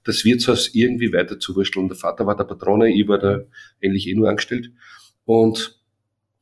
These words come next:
der hat immer zu Festlichkeiten eine Sau abgestochen oder Händel oder was, ne? Und da waren zum Schluss waren noch drei Schweine über, eine alte, fette Sau und zwei Ferkel hatten wir im Stall. Äh, heute würde man sagen, artgerecht. Mir war das damals viel zu eng damals, aber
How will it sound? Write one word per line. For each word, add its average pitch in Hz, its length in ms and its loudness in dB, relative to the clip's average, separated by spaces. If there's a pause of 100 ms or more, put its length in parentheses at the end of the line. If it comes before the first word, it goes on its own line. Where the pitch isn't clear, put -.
(320)
der 117 100 4
hat 143 140 -2
immer 143 280 4
zu 127 140 2
Festlichkeiten 123 960 -2 (260)
eine 117 160 2
Sau 101 260 2
abgestochen 98 600 -2
oder 101 140 0
Händel 98 300 2
oder 92 160 0
was, 95 140 -6
ne? 139 140 0 (200)
Und - 180 -8
da 117 80 4
waren 135 100 2
zum 139 120 -2
Schluss 165 260 0
waren 139 140 2
noch 131 200 0
drei 110 280 2
Schweine 104 400 2
über, 139 320 0
eine 104 260 -2
alte, 117 400 -2
fette 117 420 -4
Sau 139 400 -2 (340)
und 123 160 -6
zwei 107 220 0
Ferkel 147 520 -2 (140)
hatten 131 280 -2
wir 127 100 4
im 127 60 2
Stall. 143 500 -2 (680)
Äh, 110 280 2 (520)
heute 117 180 0
würde 127 80 4
man 120 80 2
sagen, 113 180 0
artgerecht. 127 580 0
Mir 113 260 4
war 120 60 6
das 104 140 -4
damals 104 280 0
viel 117 180 0
zu 120 120 -2
eng 117 160 2
damals, 135 340 -2
aber 104 420 -4